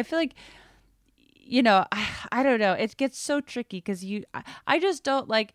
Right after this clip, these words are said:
I feel like, uh, everything you need to know is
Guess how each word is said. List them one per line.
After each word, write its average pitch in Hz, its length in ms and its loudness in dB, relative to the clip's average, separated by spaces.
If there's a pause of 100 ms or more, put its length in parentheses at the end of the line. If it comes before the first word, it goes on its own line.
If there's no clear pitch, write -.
(760)
I 247 120 4
feel 381 240 0
like, 294 220 0 (100)
uh, - 60 -14 (500)
everything 269 520 0
you 220 200 -4
need 190 500 -6
to - 140 -10
know 175 360 -2 (120)
is 196 440 -2